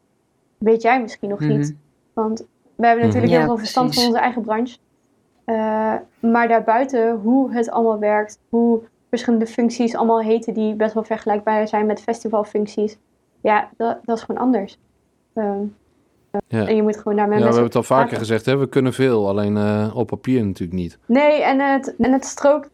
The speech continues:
Speaker 1: de, de termen, terminologie, die strookt niet altijd met, eh, hoe, eh, andere branches werken. En dat,
Speaker 2: Mhm.
Speaker 1: weet je wel, productiemedewerker betekent voor uitzendbureaus achter de lopende band staan.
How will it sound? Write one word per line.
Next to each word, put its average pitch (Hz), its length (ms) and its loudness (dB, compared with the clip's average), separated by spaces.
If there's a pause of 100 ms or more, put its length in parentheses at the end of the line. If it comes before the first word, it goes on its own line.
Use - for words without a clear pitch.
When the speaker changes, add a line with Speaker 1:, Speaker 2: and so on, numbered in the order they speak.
(200)
Speaker 1:
de, 247 320 2
de 247 300 -2
termen, 262 600 2
terminologie, 240 680 2
die 233 180 0
strookt 233 280 -2
niet 240 180 0
altijd 233 300 0
met, 226 260 -4
eh, 220 480 0 (120)
hoe, 226 340 2
eh, 214 420 0
andere 247 340 2
branches 220 420 -4
werken. 208 420 -4 (800)
En 214 160 -2
dat, 208 200 -2 (140)
Speaker 2:
Mhm. 160 420 8
Speaker 1:
weet 214 180 0
je 226 80 -4
wel, 220 140 2
productiemedewerker 233 1200 0
betekent 226 520 -2
voor 214 260 2
uitzendbureaus 220 840 -2
achter - 300 -6
de 226 100 2
lopende 226 280 0
band 240 200 2
staan. 208 340 -8